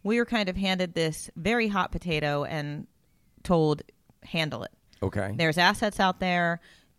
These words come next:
Speaker 1: They need to be seized. We need to start to make this right.
Speaker 2: And is it typical that he's gonna identify assets that he wants you to know about?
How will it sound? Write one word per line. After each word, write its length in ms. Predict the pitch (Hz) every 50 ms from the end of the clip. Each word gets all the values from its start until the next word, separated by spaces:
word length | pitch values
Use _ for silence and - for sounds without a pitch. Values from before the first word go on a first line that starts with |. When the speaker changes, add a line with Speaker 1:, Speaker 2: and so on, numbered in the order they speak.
| _ -
Speaker 1:
They 160 | 165 180 185
need 180 | 196 208 208 180
to 60 | 190
be 120 | 190 185
seized. 580 | 165 - - 175 170 165 160 160 160 - - - _ _ _ _ _ -
We 200 | 165 175 202 208
need 220 | 208 196 185 165
to 420 | - - 185 170 165 160 156 156 -
start 340 | 156 - - 175 175 170 -
to 60 | -
make 220 | 175 160 156 156 -
this 220 | 156 143 - -
right. 200 | - - - - - _ -
Speaker 2:
And 140 | - 143 143
is 100 | 131 131
it 100 | 139 -
typical 460 | - 220 220 226 214 185 208 208 196
that 280 | 160 151 139 135 - - - - _ -
he's 220 | - 190 202 165
gonna 180 | 185 180 170 160
identify 680 | 147 131 131 139 123 143 139 139 135 123 - 127 120
assets 540 | 117 110 127 127 - - 135 117 - - - - - - -
that 140 | - 117 117
he 180 | 95 117 113 101
wants 500 | 95 82 78 - 104 143 180 - - -
you 60 | 185
to 100 | 175 185
know 200 | 180 180 180 180
about? 340 | 180 170 180 180 180 175